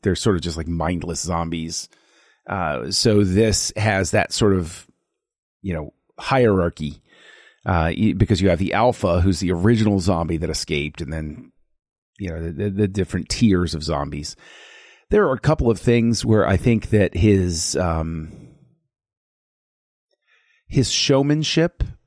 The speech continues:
works against him a little bit. Example would be, like, the robot zombies.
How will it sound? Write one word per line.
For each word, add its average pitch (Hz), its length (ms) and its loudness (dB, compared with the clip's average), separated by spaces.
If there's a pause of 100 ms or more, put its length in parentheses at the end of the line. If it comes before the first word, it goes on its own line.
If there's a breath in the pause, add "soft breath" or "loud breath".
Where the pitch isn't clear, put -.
(1040)
works 120 360 4
against 110 380 2
him 123 100 2
a 123 60 4
little 127 180 4
bit. 139 220 -2 (640)
Example 107 760 2 (100)
would 98 120 -2
be, 104 180 6
like, 92 200 4
the 85 80 0
robot 92 420 2
zombies. 117 560 -2